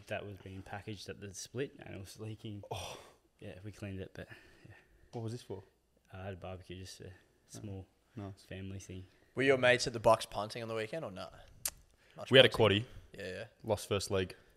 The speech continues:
Speaker 3: Nice.
Speaker 2: Yeah.
Speaker 3: Good lesson.
Speaker 2: Yeah. Well,
Speaker 3: Was it good to be back mug punting?
Speaker 2: Uh, that was the only, I didn't, I didn't even pay him for my share
Speaker 3: The
Speaker 2: of the
Speaker 3: Bucks I went to, I had a
Speaker 2: Yeah.
Speaker 3: twenty dollar.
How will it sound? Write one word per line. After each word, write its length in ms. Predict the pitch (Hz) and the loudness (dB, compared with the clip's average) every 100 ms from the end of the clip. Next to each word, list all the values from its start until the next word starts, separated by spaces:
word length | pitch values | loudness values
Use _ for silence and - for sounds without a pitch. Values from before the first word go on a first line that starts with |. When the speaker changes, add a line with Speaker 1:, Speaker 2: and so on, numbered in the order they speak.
| _ | _
Speaker 3:
Nice. 380 | 98 92 - - 107 | -10 -10 -10 -10 -4
Speaker 2:
Yeah. 160 | 95 - | -4 -4
Speaker 3:
Good 140 | 113 104 | -10 -6
lesson. 340 | 101 131 147 - _ _ _ _ _ - | -4 -6 -12 -18 _ _ _ _ _ -2
Speaker 2:
Yeah. 220 | 101 90 - - - | 0 0 -4 -18 4
Well, 400 | 110 104 104 101 - | 8 10 10 6 -10
Speaker 3:
Was 140 | 117 | -10
it 40 | 117 | -8
good 120 | 113 | -10
to 60 | 117 | -8
be 80 | |
back 320 | 104 107 110 107 | -2 -2 -2 -4
mug 240 | 107 104 | -6 -4
punting? 340 | 104 107 131 131 _ _ - - - - - - - - _ _ _ _ _ _ _ 110 | -8 -8 -12 -16 _ _ -20 -20 -20 -20 -20 -20 -20 -20 _ _ _ _ _ _ _ 12
Speaker 2:
Uh, 240 | 110 113 | 12 12
that 160 | 110 110 | 12 10
was 180 | 107 | 10
the 120 | 98 101 | 8 8
only, 200 | 101 110 | 10 12
I 80 | |
didn't, 240 | 120 117 120 | 12 10 10
I 100 | 123 | 12
didn't 160 | 127 | 12
even 180 | 113 101 | 8 8
pay 260 | - 104 104 | 8 10 10
him 180 | 98 87 - | 6 -2 -10
for 420 | - 107 98 98 - | 0 4 4 2 0
my 260 | 107 95 95 | 2 4 4
share 200 | - 101 | 4 6
Speaker 3:
The 60 | |
Speaker 2:
of 20 | 101 | 8
the 60 | |
Speaker 3:
Bucks 160 | 143 - | 8 8
I 100 | 123 | 4
went 180 | 117 117 | 4 -2
to, 120 | 113 | 2
I 100 | 101 | 2
had 80 | 101 | 2
a 20 | |
Speaker 2:
Yeah. 60 | 101 | -2
Speaker 3:
twenty 260 | - 98 98 | -2 -2 -2
dollar. 240 | 95 | -4